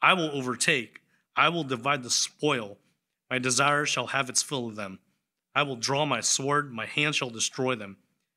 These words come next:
You blew with the wind. The sea covered them. They sank like lead in the mighty waters. Who is like you, O Lord, among the gods?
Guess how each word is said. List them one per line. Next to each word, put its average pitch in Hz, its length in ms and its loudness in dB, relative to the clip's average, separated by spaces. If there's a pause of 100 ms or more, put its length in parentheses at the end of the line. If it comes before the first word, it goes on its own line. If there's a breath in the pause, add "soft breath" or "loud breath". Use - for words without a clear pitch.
(340)
You 160 180 0
blew 135 240 0
with 123 160 -6
the 127 60 -6
wind. 113 480 -4 (100)
The 110 80 -4
sea - 220 0
covered 113 400 -4
them. 95 240 -12 (420)
They 123 100 -4
sank 131 360 2
like 113 240 -10
lead 117 280 0
in 107 100 -8
the 104 60 -8
mighty 104 280 -8
waters. 92 520 -8 (720)
Who 190 120 4
is 160 140 6
like 151 260 2
you, 170 120 -2
O 165 40 -2
Lord, 127 420 -2
among 131 520 -2
the 139 120 -4
gods? 107 460 -8